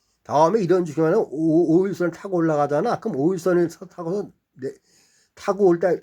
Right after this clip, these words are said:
나갈 때는 그냥 놔두라고. 응? 왜? 잘 올라가니까. 그 대신 얘가 여기서 눌러준다고. 근데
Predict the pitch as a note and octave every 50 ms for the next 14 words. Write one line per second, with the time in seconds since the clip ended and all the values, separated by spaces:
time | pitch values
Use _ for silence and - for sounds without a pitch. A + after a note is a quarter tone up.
0 | - _ C#3+ D#3 D#3+ D#3+ D#3+ F3 E3+ F#3+ F3+ F#3+ G#3 G#3+ F#3+ - - C3+ A#2 C3+
1 | C3+ C3+ B2 B2 A2+ C#3+ D#3 A#2 F#2 - - _ _ _ _ _ _ _ _ _
2 | C#3 C3 F#3 G#3+ D#3+ B2+ C#3 D3+ D3+ B2 G2 - _ _ _ _ _ _ _ _
3 | - F#3+ A3+ G3 - D#3 D#3+ F#3 F3 D#3+ E3+ D#3+ D#3 D3+ D3 D3+ B2+ C3+ F#3+ A3+
4 | G3+ A#3 G#3 D3 - - _ _ _ _ _ C#3 D#3 F#3+ A#3 A3+ F#3+ G3+ A#3 F3+
5 | C#3 D#3+ G#3 G#3 G3+ F#3 E3+ F3 E3 D#3 D3+ C#3 C3 A#2 - G3+ B3 B3+ C4 E3
6 | B2 -